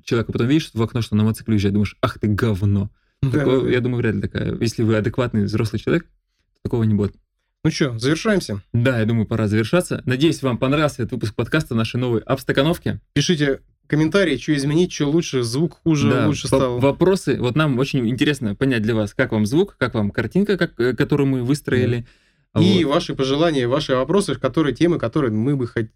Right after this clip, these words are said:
Speaker 2: мы могли бы здесь осветить, и за че бы мы тут побухтели.
Speaker 1: Да, побухтеть вообще мы всегда гораздо, поэтому давайте до новых встреч, до встречи в комментариях, подписывайтесь на канал, ставьте
Speaker 2: Всем бобра.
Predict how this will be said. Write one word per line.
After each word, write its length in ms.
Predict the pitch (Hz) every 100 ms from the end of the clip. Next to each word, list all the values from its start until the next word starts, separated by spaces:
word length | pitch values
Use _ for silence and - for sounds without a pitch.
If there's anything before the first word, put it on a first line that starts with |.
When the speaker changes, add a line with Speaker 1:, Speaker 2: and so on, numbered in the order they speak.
| _
Speaker 2:
мы 140 | 139
могли 300 | 147 123 156
бы 100 | 139
здесь 200 | 113 123
осветить, 320 | - 123 190 -
и 440 | 117 117 117 117
за 100 | 113
че 160 | 113 143
бы 60 | 123
мы 60 |
тут 160 | 120 110
побухтели. 480 | 110 110 - 101 101 -
Speaker 1:
Да, 260 | 131 143
побухтеть 440 | 110 120 120 185 135
вообще 240 | 110 151
мы 400 | 120 113 120 123
всегда 240 | 110 117 117
гораздо, 400 | 131 156 131 104
поэтому 400 | 117 110 104 107
давайте 300 | 113 110 110
до 160 | 107
новых 120 | 131
встреч, 320 | 123 175 180 -
до 140 | 120
встречи 260 | - 135 -
в 40 |
комментариях, 500 | 127 131 131 160 127
подписывайтесь 580 | 120 - 139 147 127 -
на 60 | 117
канал, 220 | 143 156
ставьте 180 | 131 113
Speaker 2:
Всем 140 | 185
бобра. 160 | 160